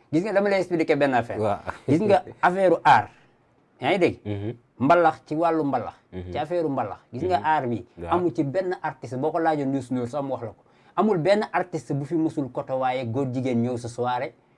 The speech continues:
Speaker 1: wala góor jigéen battre la, wala góor jigéen ngeen am relation. Loolu mënul ñàkk. Showbiz bi la. Fa ñuy nekk,
Speaker 2: Mhm.
Speaker 1: milieu ba ñuy nekk amul segg.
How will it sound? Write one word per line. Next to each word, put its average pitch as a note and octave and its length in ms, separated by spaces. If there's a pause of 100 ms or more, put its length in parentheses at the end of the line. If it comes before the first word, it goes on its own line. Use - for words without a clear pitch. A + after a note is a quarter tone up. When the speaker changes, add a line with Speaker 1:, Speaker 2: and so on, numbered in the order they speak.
(180)
Speaker 1:
wala D3+ 200
góor C#3+ 260
jigéen B2+ 300
battre B2 280 (120)
la, D3+ 180 (280)
wala C#3+ 160
góor C#3+ 260
jigéen C3 280
ngeen B2 180
am A#2+ 140
relation. G#2 440 (260)
Loolu D#3+ 360 (140)
mënul F3 380
ñàkk. C3+ 240 (420)
Showbiz F3+ 480
bi C3 120
la. A2 120 (1040)
Fa A3 140
ñuy G#3 200
nekk, F#3 260
Speaker 2:
Mhm. E3 100
Speaker 1:
milieu F#3 220
ba E3+ 120
ñuy F3+ 160
nekk D#3+ 260
amul E3+ 240
segg. B2 320